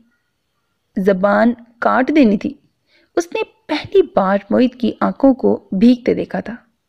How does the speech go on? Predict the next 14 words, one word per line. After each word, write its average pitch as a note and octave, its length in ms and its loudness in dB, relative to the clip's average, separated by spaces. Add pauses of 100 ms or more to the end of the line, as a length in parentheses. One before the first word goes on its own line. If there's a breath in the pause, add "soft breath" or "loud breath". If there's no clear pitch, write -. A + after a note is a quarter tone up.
(120)
उसे E4 180 -2
सचमुच A#3 580 -2
नदामत G3+ 460 0
हुई G3 100 -2
थी G#3 200 -10 (120)
और A#3 160 2
फिर A3+ 280 -2
उसने G#3+ 300 -4
उससे - 300 -4
बहुत B3 720 0
बार G3+ 160 0
सॉरी - 280 -4
किया - 220 -8
था, B3 200 -12